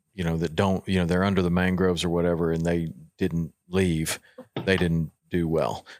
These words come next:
Um, and there was a noticeable change in that. But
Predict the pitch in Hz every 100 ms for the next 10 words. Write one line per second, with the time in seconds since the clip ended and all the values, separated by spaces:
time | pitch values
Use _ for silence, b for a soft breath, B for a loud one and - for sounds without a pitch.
0 | B - 85 71 82 76 101 95 90 90
1 | 92 101 104 92 - 85 76 - 92 87
2 | 85 82 82 85 82 69 85 87